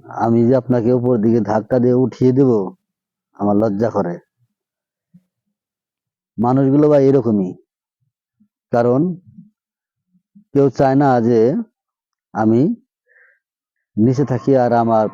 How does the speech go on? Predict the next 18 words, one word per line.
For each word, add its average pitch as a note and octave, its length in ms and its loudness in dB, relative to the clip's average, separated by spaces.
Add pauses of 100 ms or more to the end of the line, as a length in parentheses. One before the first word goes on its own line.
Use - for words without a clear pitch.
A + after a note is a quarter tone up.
প্রতিবেশী, A#2 680 -2 (540)
ভাই, F#2+ 420 -2
বন্ধু G#2 420 0 (380)
উপর A2+ 240 -2 (100)
দিকে G#2 180 2
উঠে G2 180 -4
যাক, F2 200 -6 (1400)
কারণ A2 240 0 (160)
সকলেই C3 500 0 (460)
সকলের A#2 380 -2
স্বার্থটাকেই A#2 520 -2
তালাশ - 340 -2
করি, F2+ 240 -4 (1120)
কখনো A#2+ 400 0
মহত্বটাকে B2 680 0 (880)
বেছে A2 300 -2
নিই G#2+ 200 2
না। F#2 140 -4